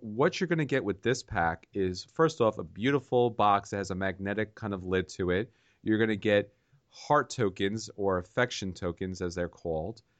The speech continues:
You're gonna get tarot size love letter cards, which are beautiful. They're big. The artwork really stands out. They're nice to hold. It makes it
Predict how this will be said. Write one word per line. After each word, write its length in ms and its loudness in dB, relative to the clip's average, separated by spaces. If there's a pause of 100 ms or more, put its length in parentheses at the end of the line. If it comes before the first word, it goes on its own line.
(260)
You're 180 2
gonna 160 0
get 260 -4
tarot 560 2
size 680 2 (180)
love 380 2
letter 300 2
cards, 440 -4
which 160 -4
are 80 0
beautiful. 540 -2
They're 180 0
big. 500 2 (260)
The 100 -4
artwork 420 2
really 240 2
stands 440 0
out. 320 2
They're 120 -4
nice 320 0
to 100 -6
hold. 560 0 (480)
It 140 -2
makes 260 -2
it 60 -4